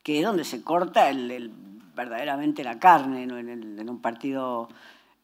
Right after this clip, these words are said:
este, comunista, de, de matriz comunista. Este partido era de matriz comunista, por otra parte, no era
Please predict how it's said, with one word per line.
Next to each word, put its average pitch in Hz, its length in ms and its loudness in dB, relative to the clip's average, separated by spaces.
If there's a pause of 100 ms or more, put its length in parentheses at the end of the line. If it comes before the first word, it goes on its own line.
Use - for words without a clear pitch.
este, 123 680 -8
comunista, 127 720 -2
de, 104 320 -10
de 123 120 -10
matriz 131 360 -6
comunista. 117 680 -4
Este 147 180 -4
partido 156 300 2
era 165 160 6
de 151 100 2
matriz 247 480 4
comunista, 165 540 6
por 135 140 -4
otra 135 200 -2
parte, 127 300 -4
no 143 80 0
era 190 240 8